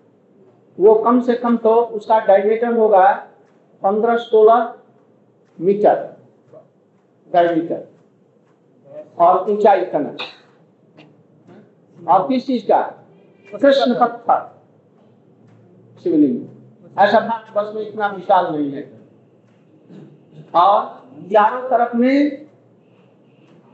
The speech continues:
एक हजार आठ शिवलिंग, अद्भुत, अद्भुत। और उस समय में, जिस समय में राजा था, वो जिसने बनाया,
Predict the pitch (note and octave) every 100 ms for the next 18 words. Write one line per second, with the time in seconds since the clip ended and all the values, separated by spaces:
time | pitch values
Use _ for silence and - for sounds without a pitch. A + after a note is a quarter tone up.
0 | _ _ _ - G3+ A#3+ A3+ - A3 A3
1 | F3 A3+ - - B3 A#3+ G#3+ G#3 C3 -
2 | - - _ _ _ _ _ _ _ _
3 | _ _ _ G3 A3+ A#3 A3+ F3+ - -
4 | - - _ _ _ _ _ _ _ _
5 | _ D3 F3 - B3+ - B3+ A#3+ A3 B3
6 | G#3 A#3+ A#3+ A#3 A3+ A3 G3+ G3+ - -
7 | D#3+ F#3+ A3 G#3 - G3+ F#3+ F3+ F#3 G#3+
8 | G3 D#3+ D#3+ F#3 C#3+ D3